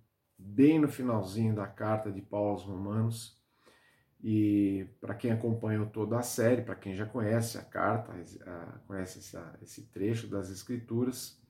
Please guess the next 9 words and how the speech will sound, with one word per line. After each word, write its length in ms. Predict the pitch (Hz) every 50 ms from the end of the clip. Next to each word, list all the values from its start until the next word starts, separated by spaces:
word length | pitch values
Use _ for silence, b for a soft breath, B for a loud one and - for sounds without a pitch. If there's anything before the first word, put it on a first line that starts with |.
| b b b b b b b b b b b b _
é, 880 | - 101 101 101 98 98 98 95 95 92 90 90 90 87 90 - - - - - _ _ _
sabemos, 640 | - - - 135 117 110 123 139 147 127 104 - 110
né, 260 | 120 131 139 139 - - _ _ _ _ _ _
que 200 | _ - 110 107
essa 240 | 110 110 - - 113
carta 360 | 113 - 107 98 - - 131
é 20 | 127
uma 140 | 123 113
carta 520 | 113 - 123 117 113 113 - 117 101 -